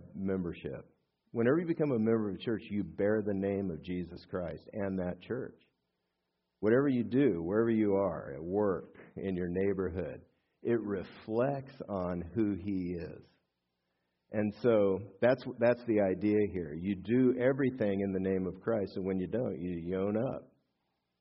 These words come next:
You own it. You know, you wake up, you own it, and you shift your weight to God. But that's, that's the idea. Um, doing it is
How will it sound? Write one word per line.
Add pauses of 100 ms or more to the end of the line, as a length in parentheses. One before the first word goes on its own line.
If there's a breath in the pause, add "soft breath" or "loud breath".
(160)
You
own
it. (1120)
You
know,
you
wake
up,
you
own
it,
and
you (100)
shift
your
weight
to
God.
But (520 loud breath)
that's, (160)
that's
the
idea. (1400)
Um, (1700)
doing
it
is